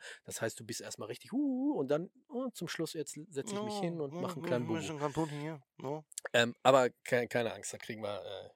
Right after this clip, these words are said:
Speaker 1: wir testen uns da langsam ran. Ähm, momentan sind sehr viele Videos, ne, von Leuten, die sich irgendwie, äh, auf, äh, Blumenkohl selber filmen irgendwie.
Speaker 2: Warum?
Speaker 1: Ha-, weiß ich nicht, sehe ich auf TikTok momentan. Also TikTok ist wirklich scheiße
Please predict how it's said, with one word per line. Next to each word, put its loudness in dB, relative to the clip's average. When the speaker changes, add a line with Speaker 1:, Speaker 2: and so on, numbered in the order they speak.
Speaker 1:
wir 0
testen 6
uns -4
da 2
langsam -2
ran. -8
Ähm, 2
momentan 2
sind -12
sehr -8
viele -8
Videos, -10
ne, -10
von -8
Leuten, -12
die -20
sich -12
irgendwie, -14
äh, -12
auf, -8
äh, -12
Blumenkohl -4
selber -4
filmen -6
irgendwie. -16
Speaker 2:
Warum? 0
Speaker 1:
Ha-, -8
weiß -2
ich 2
nicht, -8
sehe -6
ich -6
auf -8
TikTok -8
momentan. -14
Also 2
TikTok 4
ist -4
wirklich -2
scheiße 0